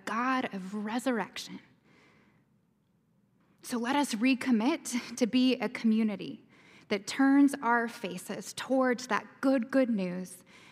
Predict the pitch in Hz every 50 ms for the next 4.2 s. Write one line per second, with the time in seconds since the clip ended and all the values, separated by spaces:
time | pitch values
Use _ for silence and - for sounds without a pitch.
0 | - - 220 214 214 214 214 190 240 220 185 - 247 247 247 269 285 269 269 254
1 | 262 262 262 - 277 269 202 185 175 180 180 175 175 190 202 208 - - _ _
2 | - _ _ _ _ _ _ _ _ _ _ _ - 208 208 214 208 202 240 233
3 | 226 240 233 226 202 202 196 190 - 214 226 240 226 - - - 220 202 208 208
4 | 202 202 202 196